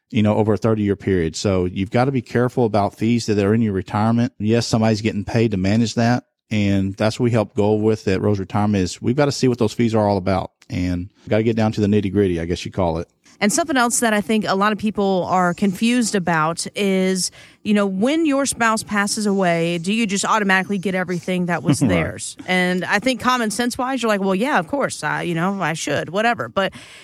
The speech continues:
Speaker 2: you know, there's a story in the Dallas Morning News that says just because you're married, that doesn't mean you'll automatically get everything when your spouse dies and vice, vice versa.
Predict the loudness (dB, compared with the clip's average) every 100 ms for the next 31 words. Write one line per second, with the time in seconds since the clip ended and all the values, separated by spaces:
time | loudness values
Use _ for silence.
0 | -4 2 2 2 2 0 0 -2 0 0
1 | 0 0 2 2 0 0 0 2 2 2
2 | 2 0 -2 -2 -2 -2 -6 -6 -4 -6
3 | -2 0 2 4 2 0 -2 -2 -2 0
4 | 0 2 2 0 0 -2 0 2 0 0
5 | -2 0 -2 -2 -4 -4 -2 -6 -12 _
6 | 0 2 0 -2 -2 -2 -2 0 2 2
7 | 0 -4 -2 -2 -4 -4 -2 0 -2 -2
8 | -2 -2 -6